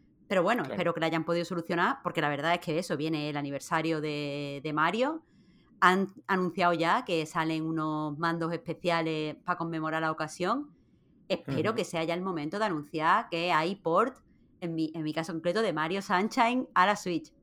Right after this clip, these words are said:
Speaker 1: <laughs>
Speaker 2: Eh.
Speaker 1: Tengo ganas.
Speaker 2: Yo, yo ese además lo tengo pendiente, porque yo no, no, no tuve la, la sesenta y cuatro en su día, ni la GameCube, y, y, y tengo pendiente tanto el sesenta y cuatro,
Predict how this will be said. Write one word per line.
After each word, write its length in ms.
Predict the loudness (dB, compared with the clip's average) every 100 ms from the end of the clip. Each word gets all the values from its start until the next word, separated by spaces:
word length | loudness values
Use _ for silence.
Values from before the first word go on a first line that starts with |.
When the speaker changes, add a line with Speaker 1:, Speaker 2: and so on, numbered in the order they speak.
| -16
Speaker 1:
<laughs> 420 | 2 6 6 4 0 0 -2 -2 -2
Speaker 2:
Eh. 80 | 0
Speaker 1:
Tengo 200 | 2 8
ganas. 460 | 8 8 0 -8 -18 -20 -20 _ _ _
Speaker 2:
Yo, 160 | -4 0
yo 140 | 2
ese 100 | 4
además 240 | 4 6 4
lo 60 |
tengo 180 | 2 2
pendiente, 420 | 2 2 2 4
porque 240 | 2 0 0
yo 300 | 0 2 2
no, 420 | 0 0 0 0
no, 180 | -2 -4
no 200 | -6 -2
tuve 240 | 0 0
la, 400 | -2 -2 -6 -8
la 260 | -6 -4 -4
sesenta 360 | -6 -8 -8 -8
y 40 |
cuatro 360 | -4 -6 -4 -6
en 80 | -6
su 160 | -6 0
día, 280 | 2 2 -2 _ _ -2
ni 100 | 2
la 100 | 4
GameCube, 460 | 2 0 -2 -2 -8 _ _
y, 920 | 0 2 4 2 2 0 0 -2 -4 -4
y, 40 | -4
y 40 |
tengo 220 | -2 0
pendiente 400 | 0 0 -2 -2
tanto 280 | -2 -4 -4
el 40 | -8
sesenta 280 | -6 -6 0
y 20 |
cuatro, 400 | 0 2 -2